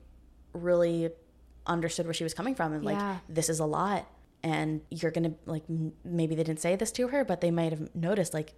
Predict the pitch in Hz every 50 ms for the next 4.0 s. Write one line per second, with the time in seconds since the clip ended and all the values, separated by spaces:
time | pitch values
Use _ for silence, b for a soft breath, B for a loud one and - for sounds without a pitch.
0 | - - - - 185 156 - 160 160 156 160 160 165 196 208 - 285 220 208 175
1 | 165 - 165 156 160 151 151 147 147 131 101 113 - - - 220 208 196 196 196
2 | 196 196 - - - - - - 190 180 180 180 165 165 170 175 180 175 - -
3 | 185 202 208 - 220 208 196 - 196 190 180 175 170 170 170 165 165 165 160 165